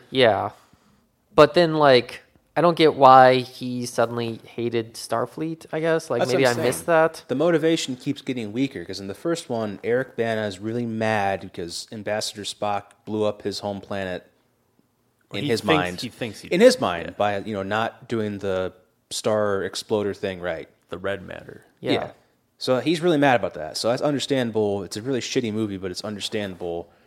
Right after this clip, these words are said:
Speaker 2: Second one, concept set, because Admiral Robocop is like, "Hey, I've got all your friends, and, like, we're, I'm gonna kill 'em if you don't help me. I told you I wasn't, but I am."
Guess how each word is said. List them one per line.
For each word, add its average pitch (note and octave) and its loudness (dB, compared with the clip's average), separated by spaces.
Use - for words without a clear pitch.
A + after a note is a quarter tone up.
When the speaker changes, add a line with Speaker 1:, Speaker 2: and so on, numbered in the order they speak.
Speaker 2:
Second F3 0
one, C#3+ 4
concept C3 -4
set, A#2 -2
because G#2+ -6
Admiral G2+ -8
Robocop G2+ -6
is - -10
like, G2 -4
"Hey, A#2 -2
I've G#2 -4
got G#2+ -2
all G#2+ -2
your G2+ -8
friends, G2 -6
and, F#2 -12
like, F#2 -10
we're, G2+ -6
I'm G2+ -10
gonna G2+ -8
kill B2 -6
'em A2+ -4
if G#2 -8
you G#2 -6
don't G2+ -8
help G2+ -2
me. G2 -8
I - 0
told D#3 2
you C3+ 2
I A#2+ 2
wasn't, A#2+ 2
but G#2+ -4
I G#2+ 0
am." G#2 -4